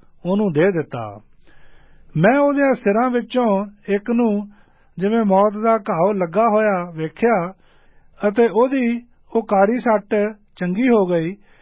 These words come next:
ਅਤੇ ਸਾਰਾ ਸੰਸਾਰ ਉਸ ਦਰਿੰਦੇ ਦੇ ਪਿੱਛੇ ਹੱਕਾ ਬੱਕਾ ਹੋ ਕੇ ਤੁਰ ਪਿਆ। ਅਤੇ ਉਹਨਾਂ ਨੇ ਅਜਗਰ ਨੂੰ ਮੱਥਾ ਟੇਕਿਆ, ਇਸ ਲਈ ਜੋ ਉਸ ਨੇ ਉਸ ਦਰਿੰਦੇ ਨੂੰ ਆਪਣਾ ਅਖਤਿਆਰ ਦਿੱਤਾ ਸੀ।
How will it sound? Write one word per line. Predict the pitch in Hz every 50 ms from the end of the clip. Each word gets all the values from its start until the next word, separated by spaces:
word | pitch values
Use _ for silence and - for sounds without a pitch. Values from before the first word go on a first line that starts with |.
| _ _ _ - 214
ਅਤੇ | 202 247 240
ਸਾਰਾ | - - 196 196 214 240 254
ਸੰਸਾਰ | - - 247 233 208 - 214 202 196 202 208 214 208 202 208 220 - _ _ _ -
ਉਸ | 196 220 202 190
ਦਰਿੰਦੇ | 175 165 180 175 180 185 190 220 226
ਦੇ | 233 226
ਪਿੱਛੇ | 208 208 208 - - - 214 202 185 185 208 208 _ _ _ _ _ _ - -
ਹੱਕਾ | 170 - - 226 226
ਬੱਕਾ | 202 196 196 196 - 214
ਹੋ | 214 190 165 165 170 185 196
ਕੇ | - 214 196 175 170 185 196 _ _ _ _ -
ਤੁਰ | 202 214 220 202
ਪਿਆ। | - 147 120 113 131 - _ _ _ - - - - - - - - - - - - 226
ਅਤੇ | 208 277
ਉਹਨਾਂ | 247 190 220 247 294 302 294
ਨੇ | 285 277 254 208 208
ਅਜਗਰ | 190 196 190 233 254 254
ਨੂੰ | 247 247 247 233 214 214 226 226 _ _ _ -
ਮੱਥਾ | 170 160 - 208 226 254
ਟੇਕਿਆ, | 220 214 175 135 - 147 143 139 147 175 - _ _ _ - - - - - - -
ਇਸ | 220 233 -
ਲਈ | 269 254 277 269
ਜੋ | 233 247 254 247
ਉਸ | 202 214 240 247 - 262
ਨੇ | 247 247 240 226 220 226 233 - - - -
ਉਸ | 226 208 - 226 180
ਦਰਿੰਦੇ | 190 185 185 185 196 185 233 233 226
ਨੂੰ | 226 226 214 202 208 208 - - - - - - 180
ਆਪਣਾ | 185 185 - 214 226 220
ਅਖਤਿਆਰ | 208 170 - - - 185 175 170 175 185 185 175 185 202 208 - _ - _ - -
ਦਿੱਤਾ | 143 131 - 190 202 208
ਸੀ। | - - 127 110 101 107 -